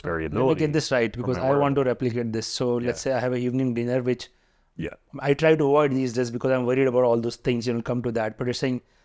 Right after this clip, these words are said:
Speaker 1: I take a cold dip at, I don't know, forty-five, fifty degree Fahrenheit or six, seven degrees Celsius, it
Speaker 2: Yeah.
Speaker 1: was two, three times, and then go
Speaker 2: Yep.
Speaker 1: back and it will, as if I'm not having that bread basket.
Speaker 2: Exactly. Even, even, even hot cold. For example, this morning I flew here and I knew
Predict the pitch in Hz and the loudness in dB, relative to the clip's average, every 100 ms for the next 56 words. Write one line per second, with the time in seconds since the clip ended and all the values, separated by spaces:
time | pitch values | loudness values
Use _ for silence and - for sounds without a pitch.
0 | _ - 135 139 135 - 131 127 120 123 | _ -6 0 2 0 2 2 2 0 0
1 | 117 117 113 117 110 107 127 117 120 120 | 0 0 -2 -2 -4 -4 -4 -4 -2 -2
2 | 113 - - 120 113 117 120 117 117 113 | -2 -4 -2 -2 -2 -2 0 0 0 -2
3 | 113 107 101 _ _ - 131 - 123 120 | -4 -6 -8 _ _ -6 -4 0 0 0
4 | 113 120 110 123 117 127 123 - - _ | -2 -4 -2 -4 -2 0 0 -2 -10 _
5 | _ _ - 123 113 - 131 117 123 120 | _ _ -4 -2 -2 -2 -2 0 0 0
6 | 123 143 139 - 123 127 127 127 127 123 | 0 0 -2 -10 -6 -4 -2 0 0 0
7 | 139 135 117 113 123 123 120 123 - _ | 0 0 -2 0 0 0 0 -2 -4 _
8 | _ _ 127 123 120 120 123 127 123 123 | _ _ -4 -2 0 2 2 0 0 0
9 | 123 120 - 147 98 90 95 92 - 90 | 0 -2 -4 -6 -4 -2 2 2 0 -4
10 | 95 107 113 - 117 113 110 104 - 110 | -2 0 0 0 0 2 0 -2 -2 -2
11 | 101 - 104 - - 85 - 117 101 98 | -2 0 -2 -2 -6 -10 -2 0 2 0
12 | 98 87 87 - 101 - 113 120 131 92 | -4 -6 -10 -4 -4 0 2 4 2 0
13 | 104 - 113 104 95 87 - 95 98 107 | -2 -2 -2 0 0 -2 -2 -4 -2 0
14 | 110 113 113 85 87 | 0 2 2 0 -6